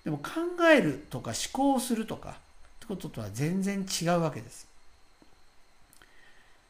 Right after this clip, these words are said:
なので、つまらないし、なんか緊張感も持っちゃうし、ね、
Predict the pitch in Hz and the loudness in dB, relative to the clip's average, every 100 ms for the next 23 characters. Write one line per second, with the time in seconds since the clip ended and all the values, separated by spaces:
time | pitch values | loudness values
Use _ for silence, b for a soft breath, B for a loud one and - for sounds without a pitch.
0 | - - - - 185 156 120 139 113 - | -20 -20 -20 -2 0 2 0 0 -2 -6
1 | - - 247 370 403 311 123 107 - 143 | -8 0 2 4 4 2 0 -4 -6 -4
2 | 135 110 - - _ - - - _ - | -4 -4 -12 -20 _ -20 -20 -20 _ -20
3 | - 220 226 131 117 - 254 320 - 339 | -6 -6 -4 -6 -6 -2 0 0 -2 0
4 | 311 233 160 127 113 120 135 - - 101 | 2 2 2 2 -2 -4 -6 -10 -8 -6
5 | 101 - 147 117 110 - - - b b | -6 -6 -4 -4 -8 -14 -20 -20 b b
6 | b b - - - - 160 160 127 - | b b -20 -20 -20 -16 -6 -2 -2 -6